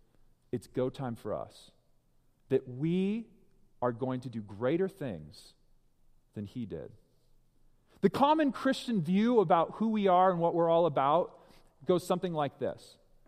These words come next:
Maybe this is sort of your headspace too. "Man, we're so lucky to be saved in Jesus.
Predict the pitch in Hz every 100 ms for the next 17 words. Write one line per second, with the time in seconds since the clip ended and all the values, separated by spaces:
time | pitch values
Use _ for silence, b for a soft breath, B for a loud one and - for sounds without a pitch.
0 | _ 160 175 190 - 175 147 - 180 170
1 | 165 143 139 131 117 - 120 - - 110
2 | 85 - b b b b 185 185 165 190
3 | 185 - 240 233 220 180 185 185 156 147
4 | 151 - - 156 147 131 151 139 123 110
5 | 107 87 - - -